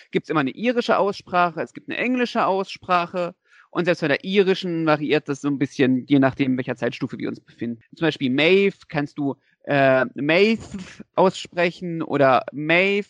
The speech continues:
oder Maeve. Also, da gibt's ganz viele verschiedene Arten, es auszusprechen.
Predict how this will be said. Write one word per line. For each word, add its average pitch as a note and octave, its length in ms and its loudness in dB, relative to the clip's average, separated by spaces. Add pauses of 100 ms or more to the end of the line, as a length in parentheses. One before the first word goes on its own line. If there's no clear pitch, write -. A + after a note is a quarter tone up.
oder C3+ 220 0
Maeve. F3+ 460 0 (300)
Also, C#3+ 300 -6
da - 100 -18
gibt's D3+ 180 -10
ganz D3+ 180 -4
viele D3+ 180 -8
verschiedene C#3 520 -10 (500)
Arten, C3 300 0
es B2+ 100 -6
auszusprechen. B2 840 -8